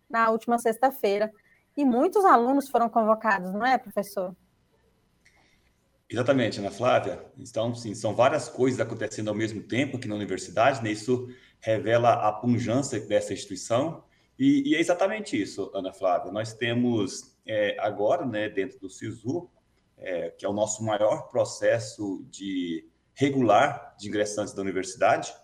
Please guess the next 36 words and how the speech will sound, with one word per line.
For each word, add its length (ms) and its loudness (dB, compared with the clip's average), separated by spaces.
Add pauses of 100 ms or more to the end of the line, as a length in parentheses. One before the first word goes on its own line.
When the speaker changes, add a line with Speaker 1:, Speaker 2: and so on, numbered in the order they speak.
(100)
Speaker 2:
né? 120 -6
Embora 600 4 (260)
nós 180 0
tenhamos 540 -6
outros 420 2
editais 560 2
também 420 -2
de, 480 -4
de 460 -6
ingresso, 480 -4
que 80 -8
é 40 -4
importante, 800 -10
né? 220 -10 (360)
É, 580 -2
cursos 360 2
com 160 -2
editais 400 0
próprios 840 0 (240)
e 260 -2
outras 300 -4
formas 260 0
de 120 -6
ingresso, 580 -4 (600)
por 100 -2
exemplo, 320 -2
o 20 -6
edital 220 -2
de 60 -8
vagas 220 0
remanescentes, 680 -6
que 100 -6
eu 20 -4
espero 380 0
ter 80 -4
oportunidade 800 0